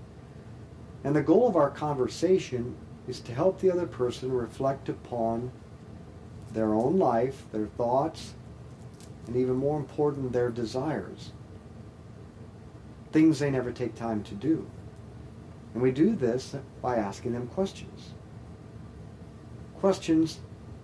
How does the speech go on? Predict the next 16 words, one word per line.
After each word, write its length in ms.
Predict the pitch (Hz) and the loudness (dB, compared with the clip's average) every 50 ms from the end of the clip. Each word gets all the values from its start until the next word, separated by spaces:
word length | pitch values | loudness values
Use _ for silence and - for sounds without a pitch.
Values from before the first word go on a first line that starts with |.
| - - - | -14 -14 -8
to 120 | - - | -2 2
understand 500 | 147 139 131 127 120 - 139 135 127 123 | 2 4 2 2 0 2 2 2 4 4
the 80 | 120 123 | 2 4
way 300 | 120 120 123 120 113 110 101 - 104 | 4 6 6 6 4 2 -2 0 4
they 260 | 123 139 160 208 226 | 6 8 8 8 6
see 300 | 202 - - - 151 127 | 4 0 0 2 2 4
and 100 | 120 113 | 4 2
understand 640 | 107 104 104 104 98 - - 107 98 98 95 80 | 2 0 -2 -2 -4 -4 -4 -4 -2 -4 -4 -6
things, 460 | - 98 101 101 123 160 156 - - - - - - - - - - - | -6 -6 -6 -6 -6 -8 -8 -10 -12 -14 -16 -16 -16 -16 -16 -14 -14 -14
so 140 | - - 123 110 | -8 -4 -2 2
that 240 | 110 123 110 107 | 4 4 4 4
you 320 | 101 113 113 139 180 240 247 | 2 2 4 6 6 6 6
can 200 | - 220 185 151 | 4 4 4 4
understand 520 | 120 113 110 107 - - 107 104 101 98 | 4 2 2 0 -2 -2 -2 -2 -2 -2
them 160 | 101 98 95 | -4 -4 -6
better. 340 | 92 98 92 - 101 - - | -6 -6 -6 -6 -6 -6 -8